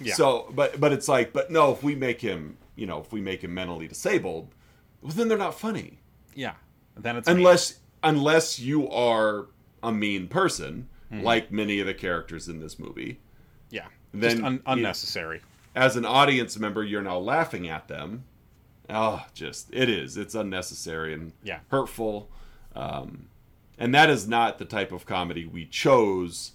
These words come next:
Speaker 2: for this mockumentary.
Speaker 1: Mm-hmm.
Speaker 2: Uh, it just happens to be there. And so that, for that, uh, yeah.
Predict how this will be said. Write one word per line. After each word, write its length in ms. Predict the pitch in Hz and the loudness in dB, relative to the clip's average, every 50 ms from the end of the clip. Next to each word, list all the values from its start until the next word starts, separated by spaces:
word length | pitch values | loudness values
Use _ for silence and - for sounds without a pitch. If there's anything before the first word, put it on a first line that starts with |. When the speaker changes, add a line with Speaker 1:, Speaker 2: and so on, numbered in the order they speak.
| - - _ _ | -20 -20 _ _
Speaker 2:
for 280 | _ - - 107 101 98 | _ -12 -6 -4 -4 -4
this 280 | 78 98 95 92 - - | -2 -4 -6 -6 -8 -8
mockumentary. 1000 | 92 90 85 80 - - 90 92 95 - 147 151 117 98 87 80 78 76 76 - - | -6 -6 -6 -6 -8 -10 -12 -8 -2 2 2 4 4 2 -2 -4 -6 -8 -10 -12 -12
Speaker 1:
Mm-hmm. 200 | - 131 107 107 101 - - | -10 -10 -8 -8 -10 -10 -10
Speaker 2:
Uh, 180 | - 67 73 78 | -10 -8 -6 -8
it 40 | 78 - | -8 -8
just 200 | - 85 - - | -8 -8 -4 -2
happens 420 | 107 98 92 - - 80 78 - | 0 0 0 -2 -4 -8 -10 -10
to 120 | - - 82 | -12 -12 -12
be 200 | 69 82 78 78 | -10 -10 -10 -8
there. 360 | 67 65 65 65 60 52 50 | -8 -8 -8 -6 -6 -8 -10
And 180 | 55 - - - | -12 -14 -16 -16
so 160 | - - 71 | -14 -14 -12
that, 240 | - 71 71 - - | -10 -12 -12 -12 -12
for 140 | - 95 95 | -10 -6 -2
that, 380 | 104 120 123 117 - - - - - - - - - - - - - - - - _ - - - | 0 2 2 0 0 -4 -12 -20 -20 -20 -20 -20 -20 -20 -20 -20 -20 -20 -20 -20 _ -20 -20 -20
uh, 240 | - - - - - - - _ _ _ _ _ _ _ _ _ _ _ _ _ - | -20 -18 -18 -18 -20 -20 -20 _ _ _ _ _ _ _ _ _ _ _ _ _ -12
yeah. 160 | 98 101 104 | -12 -12 -12